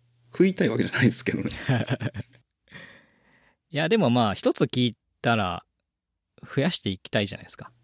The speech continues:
Speaker 2: 人は。
Speaker 1: うん、うん。
Speaker 2: だから、どんどん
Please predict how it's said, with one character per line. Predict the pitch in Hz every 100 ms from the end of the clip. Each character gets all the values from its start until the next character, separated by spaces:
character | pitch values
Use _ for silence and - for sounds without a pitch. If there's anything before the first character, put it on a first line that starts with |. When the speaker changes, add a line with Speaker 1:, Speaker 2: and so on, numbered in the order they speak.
| _ _ _ -
Speaker 2:
人 | 131 120
は。 | 110
Speaker 1:
う |
ん、 | 95 92 - _ -
う |
ん。 | 110 92 - _ _ - _ _ _ _ _ _ _ _ _ _ -
Speaker 2:
だ | 123
か | -
ら、 | 92 - _ _ _ _ _ _ _ _ _ -
ど | 127 165
ん |
ど | 113
ん | 90